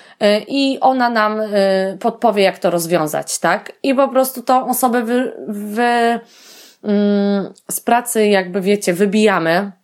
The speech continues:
No coś strasznego. Nie, ja, nie, jednak spotkania ad hoc to jest coś, czego ja naprawdę nie <laughs> lubię. No i też jest taka inna kwestia. Biuro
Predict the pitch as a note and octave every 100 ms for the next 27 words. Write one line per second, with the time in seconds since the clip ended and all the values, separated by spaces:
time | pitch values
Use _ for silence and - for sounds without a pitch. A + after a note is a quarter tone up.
0 | _ _ _ _ _ A#3+ A3+ G3+ - F3+
1 | D#3 - E3+ - F#3 G#3 G#3+ G3+ F#3+ A3
2 | A#3+ A3+ G#3 _ _ _ - G#3+ D#3 F#3
3 | A3 G#3 G3+ - G3+ - F3+ D#3 D#3 F3
4 | - F3 D#3 - - E3 E3 F3 F#3+ F3
5 | D3 D3 D3 C3+ - - G#3 - _ -
6 | - D4+ D4 C4 A#3 - - G3 B3 F4+
7 | - A#3 G#3 A3 _ - C#4 D#4 A3+ G#3
8 | G3 G3+ - A#3 F#3+ D3 - B2 - D3
9 | - - E3 F4 C5 C#4 E4